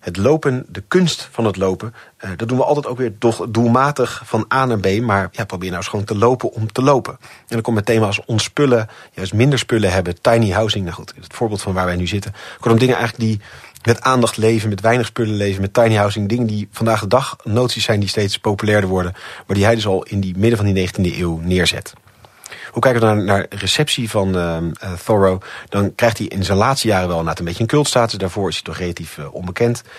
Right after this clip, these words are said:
Ehm, eh, maar, en hij krijgt zelfs ook kritiek, wat natuurlijk altijd een goede vorm van erkenning is. Edgar Allan Poe met zijn pamflet tegen Emerson en Thoreau onder andere, waarin die ook wel belachelijk gemaakt wordt.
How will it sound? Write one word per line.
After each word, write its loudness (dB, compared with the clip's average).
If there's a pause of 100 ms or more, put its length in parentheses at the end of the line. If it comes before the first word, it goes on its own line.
(260)
Ehm, 0 (200)
eh, -4
maar, 2
en -2
hij -2
krijgt -4
zelfs -8
ook -8
kritiek, 0
wat -4
natuurlijk -10
altijd -6
een -2
goede 0
vorm 4
van -4
erkenning -2
is. 0
Edgar -2
Allan 0
Poe 2
met -2
zijn -4 (280)
pamflet 0
tegen -2
Emerson 0
en -6
Thoreau -4
onder -4
andere, -4
waarin 0
die 0
ook -2
wel 2
belachelijk 2
gemaakt -2
wordt. -6